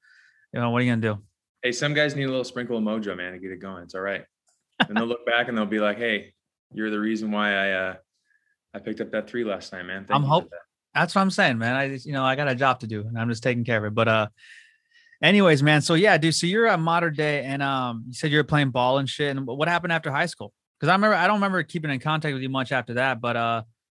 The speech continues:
Speaker 1: always through, like, secondary sources. Like, I always knew somebody that was very close to you or whatnot. But, uh, what happened after high school?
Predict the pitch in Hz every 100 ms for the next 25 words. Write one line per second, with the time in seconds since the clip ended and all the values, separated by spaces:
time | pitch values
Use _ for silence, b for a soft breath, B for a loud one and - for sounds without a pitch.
0 | _ _ 147 190 170 - 151 135 123 160
1 | 143 139 127 123 147 127 123 120 135 143
2 | 135 123 147 139 131 120 113 117 131 120
3 | 131 127 - 113 110 113 110 113 120 120
4 | 135 143 143 139 131 131 - 113